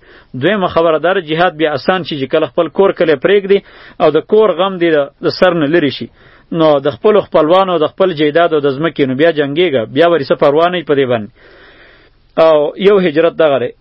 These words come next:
د الله تعالی پیغمبر وای، حدیث کې راغلی دی چې څوک د خپل کور نه هجرت وکي، نو څومره چې د خپل کور نه لرې وتېری، قیامت کې به الله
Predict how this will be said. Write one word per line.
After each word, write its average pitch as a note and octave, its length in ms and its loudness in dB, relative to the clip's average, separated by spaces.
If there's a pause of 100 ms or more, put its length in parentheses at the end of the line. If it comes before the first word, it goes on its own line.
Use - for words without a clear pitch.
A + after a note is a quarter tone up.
د - 20 2
الله E3 400 2
تعالی G3 260 2
پیغمبر E3 420 0
وای، F#3+ 180 0 (200)
حدیث E3 260 0
کې E3+ 180 0
راغلی D#3+ 260 0
دی E3 140 -2 (1080)
چې D#3+ 80 -4 (100)
څوک G#3 240 4
د F3 140 0
خپل G#3 200 0
کور G#3 260 2
نه E3+ 180 -4
هجرت D#3 320 0
وکي، A#2 220 -4 (560)
نو D#3 100 -2 (160)
څومره A3 340 2
چې D#3+ 80 -2
د D3+ 120 0
خپل G#3 180 2
کور G3+ 220 0
نه F3 100 -2
لرې D3+ 220 0
وتېری، F3+ 340 0 (160)
قیامت D#3 320 0
کې E3 120 -2
به D#3 160 0
الله D3 160 0